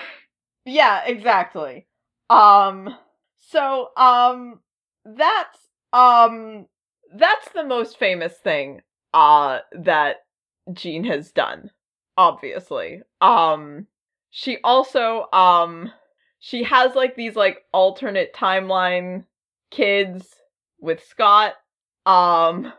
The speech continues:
Speaker 2: who, uh, are just a whole, their own whole little, uh, mess of trouble. Um, she, uh, she ends up marrying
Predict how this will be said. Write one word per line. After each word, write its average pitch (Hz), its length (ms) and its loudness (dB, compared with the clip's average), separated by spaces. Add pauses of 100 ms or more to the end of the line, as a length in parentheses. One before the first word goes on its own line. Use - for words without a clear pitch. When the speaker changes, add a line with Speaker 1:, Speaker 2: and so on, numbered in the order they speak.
(840)
Speaker 2:
who, 220 600 -4 (120)
uh, 180 840 4 (640)
are 196 200 2
just 196 320 -4
a 175 120 4
whole, 190 520 0
their 180 240 4
own 190 280 2
whole 190 340 2
little, 185 400 0
uh, 170 340 4
mess 185 280 -2
of 240 80 -6
trouble. 202 520 0 (420)
Um, 180 760 2 (500)
she, 220 600 -10
uh, 175 760 4 (560)
she 208 760 -6 (440)
ends 294 220 0
up 277 180 0
marrying 208 720 0